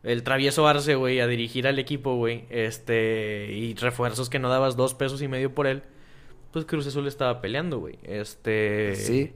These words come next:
Speaker 2: siempre estaba arriba.
Speaker 1: Entonces viene en el dos mil nueve esa transición, güey, donde, digo, pues, no es que me agache, güey, simplemente es un,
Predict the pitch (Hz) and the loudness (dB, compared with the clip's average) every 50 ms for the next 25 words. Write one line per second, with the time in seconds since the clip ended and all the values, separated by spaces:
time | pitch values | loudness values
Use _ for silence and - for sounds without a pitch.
0 | - - - 117 113 117 117 - - 117 110 110 107 107 104 104 104 - - - | -14 -8 -6 -4 -4 -2 -4 -2 0 0 2 2 2 0 -2 -2 -4 -8 -10 -6
1 | 139 143 131 - 139 131 139 147 143 143 147 151 151 151 160 160 160 156 156 151 | -4 -2 0 2 2 2 2 0 0 2 2 2 4 4 4 4 4 4 4 2
2 | 147 143 135 131 120 127 135 139 139 143 143 139 143 139 139 143 143 143 143 143 | 0 2 0 0 0 0 0 0 2 2 2 0 0 2 4 4 4 4 4 4
3 | 143 143 131 147 135 - 143 143 143 135 - 143 - - 151 143 143 143 135 127 | 4 2 0 -2 -2 0 0 0 0 0 -2 -4 -2 2 2 4 4 2 2 2
4 | 127 127 127 120 117 113 117 113 110 107 107 107 101 101 98 98 95 90 - - | 2 4 4 2 2 0 0 -2 0 0 0 0 0 -2 -2 -4 -6 -8 -10 -12
5 | - - - - - 131 135 131 123 135 120 127 127 123 - 143 127 120 110 117 | -14 -16 -18 -12 -6 -4 -2 -2 0 0 0 0 -2 -2 -2 -2 -2 0 2 2
6 | 139 143 - 151 131 120 110 107 - 117 117 117 123 123 123 131 127 123 135 123 | 0 0 0 -2 -2 -2 -2 -4 -4 -8 -6 -4 -4 -4 -4 -6 -6 -6 -6 -6
7 | 123 131 127 127 127 131 123 120 123 123 | -6 -6 -6 -6 -6 -8 -8 -10 -10 -12